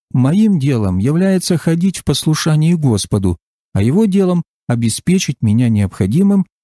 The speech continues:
и руководить мной. Очень часто я молюсь о чем-либо только один раз.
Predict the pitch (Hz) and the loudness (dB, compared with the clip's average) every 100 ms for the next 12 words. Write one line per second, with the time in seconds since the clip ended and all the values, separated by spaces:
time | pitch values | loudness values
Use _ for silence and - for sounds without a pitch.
0 | _ 113 170 - 196 202 123 92 101 82 | _ -2 -2 -2 0 0 0 -2 -2 -2
1 | 73 76 _ _ _ _ _ _ _ _ | -4 -8 _ _ _ _ _ _ _ _
2 | _ _ - 214 220 202 - 196 185 - | _ _ -2 0 2 0 0 -2 -2 -2
3 | 160 156 151 175 156 123 - 165 139 175 | 0 2 2 0 0 -2 0 0 0 0
4 | 131 120 156 147 - 127 120 120 90 78 | 0 0 0 -2 0 -2 0 0 0 -2
5 | - - | -6 -10